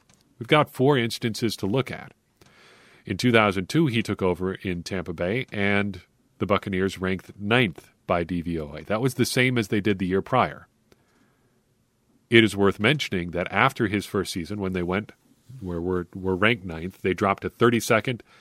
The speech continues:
and then thirtieth before they made a consistent climb back up, uh,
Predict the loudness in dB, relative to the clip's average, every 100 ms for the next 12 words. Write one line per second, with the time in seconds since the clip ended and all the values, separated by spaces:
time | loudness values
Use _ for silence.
0 | _ -4 0 0 -2 4 6 6 4 0
1 | -4 -2 2 2 2 0 0 -4 -4 -4
2 | -4 -8 -10 -4 -4 -4 -4 -4 -2 -2
3 | -2 -4 _ _ _ _ _ _ _ -10
4 | -8